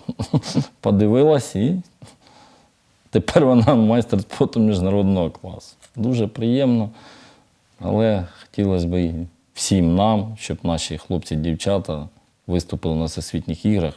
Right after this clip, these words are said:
те, що вони мріють, хто вже міжнародник, да, так, скажімо, заслуженого майстра спорту. Ну.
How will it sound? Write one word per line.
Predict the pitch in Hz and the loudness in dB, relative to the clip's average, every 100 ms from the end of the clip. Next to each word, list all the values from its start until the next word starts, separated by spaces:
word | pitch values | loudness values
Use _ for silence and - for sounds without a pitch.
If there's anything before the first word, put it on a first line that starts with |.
| _ | _
те, | 85 | -10
що | - 80 | -8 -8
вони | 78 78 76 _ _ _ _ - | -8 -8 -12 _ _ _ _ -4
мріють, | 85 101 110 85 71 - | 0 4 4 2 -2 -10
хто | - 80 | -10 -8
вже | 73 73 73 87 _ _ _ _ | -6 -8 -10 -14 _ _ _ _
міжнародник, | 87 85 82 104 101 92 101 | -8 -4 0 0 0 -4 -6
да, | 95 | -6
так, | - - _ _ _ _ _ | -6 -14 _ _ _ _ _
скажімо, | - 78 76 73 71 - _ - - - - _ | -10 -6 -4 -4 -6 -12 _ -20 -20 -20 -20 _
заслуженого | 92 - 123 110 101 | -4 2 4 4 2
майстра | 92 85 - 82 | 0 -2 -4 -10
спорту. | - 85 76 - 87 _ _ | -8 -8 -8 -10 -20 _ _
Ну. | 123 | -12